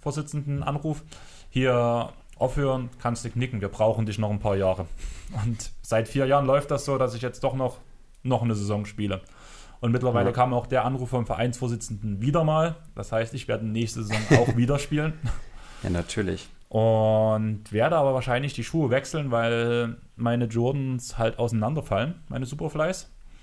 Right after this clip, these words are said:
Speaker 1: Und ich werde auf die Nike P G four wechseln.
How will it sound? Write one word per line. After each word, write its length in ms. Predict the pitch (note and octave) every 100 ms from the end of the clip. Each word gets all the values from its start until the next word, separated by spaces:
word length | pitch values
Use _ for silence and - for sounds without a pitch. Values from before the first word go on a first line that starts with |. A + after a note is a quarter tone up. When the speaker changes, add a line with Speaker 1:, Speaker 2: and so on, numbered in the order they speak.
| - -
Speaker 1:
Und 140 | A2
ich 140 | A#2 A2+
werde 280 | A#2+ A#2+ A#2+
auf 240 | A#2+ -
die 640 | A#2 A#2 A2 G#2+ G#2+ G#2 - - - - -
Nike 540 | G#2+ G#2+ C#3+ D3 C3
P 240 | - C3 C3
G 340 | - B2 A#2
four 420 | - - A#2+ A#2
wechseln. 540 | G#2 G2 - F#2 F#2